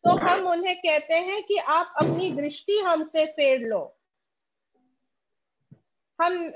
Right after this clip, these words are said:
हम कभी नहीं कहते, "आप अपनी दृष्टि हम पे दो।" हम बाकी मंदिरों में जाके कहते हैं, "अपनी कृपा दृष्टि दो हमें,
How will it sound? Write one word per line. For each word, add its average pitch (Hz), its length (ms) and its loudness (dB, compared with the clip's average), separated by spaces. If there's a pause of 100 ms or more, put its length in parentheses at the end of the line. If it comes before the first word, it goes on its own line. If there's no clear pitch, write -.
(140)
हम 359 220 0
कभी 370 400 0
नहीं 427 180 0
कहते, 359 320 0
"आप 339 240 0
अपनी 320 480 0
दृष्टि 294 460 -4
हम 330 260 -2
पे 294 200 4
दो।" 226 320 -4 (200)
हम 320 160 0
बाकी 294 360 0
मंदिरों 339 480 0
में 349 200 -4
जाके 311 380 0
कहते 302 380 -2
हैं, 339 120 0
"अपनी 359 200 -6
कृपा 320 400 0
दृष्टि 370 540 -4
दो 285 160 4
हमें, 220 380 -4